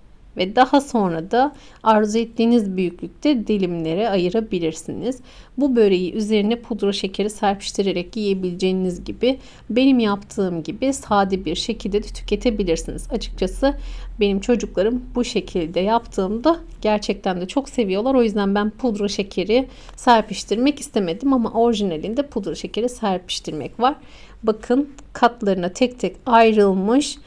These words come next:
incecik zar gibi açılmış bir börek oluyor. İçini de size şu şekilde net bir şekilde göstermek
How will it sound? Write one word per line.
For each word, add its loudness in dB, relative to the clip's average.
incecik 6
zar 8
gibi 0
açılmış -2
bir -2
börek 2
oluyor. 2
İçini -4
de -4
size -6
şu -6
şekilde -4
net 0
bir 2
şekilde -2
göstermek 0